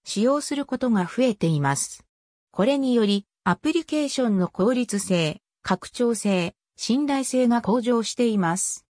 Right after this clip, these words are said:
分散システムでは、コンシューマーが、Qにあるメッセージを正常に処理できないなどのエラーが発生することがあります。このようなエラーの場合、Amazon エスキューエスは、未処理のメッセージを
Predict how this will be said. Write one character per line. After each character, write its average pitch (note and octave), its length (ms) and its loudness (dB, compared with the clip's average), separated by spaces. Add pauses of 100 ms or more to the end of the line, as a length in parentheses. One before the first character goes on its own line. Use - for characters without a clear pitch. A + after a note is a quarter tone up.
(340)
分 C4+ 240 2
散 D4 240 -2
シ C#4+ 160 -2
ス - 80 -8
テ C4 120 -2
ム A3 120 2
で E3+ 120 2
は、 D#3 200 2 (200)
コ A#3+ 180 0
ン D#4+ 80 0
シ - 180 -2
ュ C#4 80 2
ー - 20 0
マ G3+ 220 4
ー - 20 -4
が、 E3 240 -2 (260)
Q D#4+ 240 2
に A3+ 140 2
あ G3 80 2
る G#3+ 100 0
メ F#3+ 80 2
ッ - 40 0
セ A#3 240 -2
ー - 20 0
ジ F3+ 140 0
を D#3 100 2
正 A#3+ 300 0
常 C4+ 240 2
に B3+ 120 0
処 D4 160 -2
理 C4 140 2
で G3 140 0
き B3 120 -4
な B3 120 2
い G#3+ 100 2
な F#3 120 4
ど F3+ 120 2
の E3 140 2
エ F#3 80 2
ラ F#3+ 200 2
ー - 40 -4
が D#3 180 0 (220)
発 - 260 -2
生 C#4+ 220 -2
す D4 160 -4
る C#4 100 -2
こ C#4 120 -4
と B3 120 -2
が F3+ 140 2
あ D#3+ 80 2
り D3+ 140 -4
ま D3 140 -2
す。 - 280 -12 (400)
こ F#3+ 160 0
の C4 100 2
よ D4+ 180 2
う C4+ 60 2
な G3 220 2
エ A#3 80 4
ラ A#3+ 180 4
ー F#3+ 40 2
の D#3+ 120 -2
場 D3+ 240 -2
合、 D3 220 -4 (260)
Amazon B3 500 2
エ D#3+ 60 0
ス - 160 -6
キ C4+ 120 -4
ュ C#4 80 0
ー C#4 120 2
エ C4+ 60 0
ス - 180 -6
は、 E3 220 0 (260)
未 F3 180 -2
処 D4+ 120 0
理 E4 120 -2
の A3+ 120 2
メ G3+ 80 2
ッ - 20 -2
セ A#3 280 -2
ー - 20 0
ジ F#3 140 -2
を E3 180 2